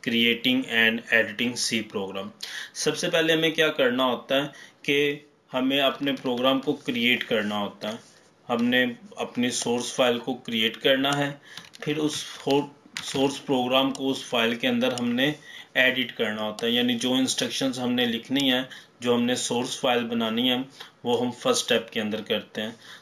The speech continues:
तो mostly हम editors को यूज़ करते हैं, अ, Turbo सी प्लस प्लस का editor, जैसे हमने div सी प्लस प्लस का editor use किया था।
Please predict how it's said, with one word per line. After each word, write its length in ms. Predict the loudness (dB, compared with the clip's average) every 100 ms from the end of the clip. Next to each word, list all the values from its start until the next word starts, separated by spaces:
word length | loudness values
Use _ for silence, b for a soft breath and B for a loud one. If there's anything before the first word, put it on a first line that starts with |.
| _
तो 80 | 2
mostly 580 | 4 4 4 2 2 2 B B B
हम 340 | 2 4 2 -2
editors 540 | -2 0 0 2 -2 0
को 140 | 2
यूज़ 300 | 2 2 0
करते 360 | 0 0 0 0
हैं, 280 | 0 -2 -10 B B B -4 -2 -4
अ, 40 | -10 _ _ _
Turbo 300 | 0 2 0
सी 200 | 0 2
प्लस 280 | 2 2 0
प्लस 260 | 2 2 4
का 280 | 2 4 2
editor, 480 | 0 2 2 2 -2 _ 0
जैसे 340 | 0 2 0
हमने 360 | 2 2 2 4
div 160 | 0
सी 260 | 0 -2 -2
प्लस 260 | 0 0
प्लस 280 | 0 -2 -2
का 100 | 0
editor 380 | -2 -2 -2 -4
use 280 | -4 -8 -2
किया 140 | -2
था। 180 | 0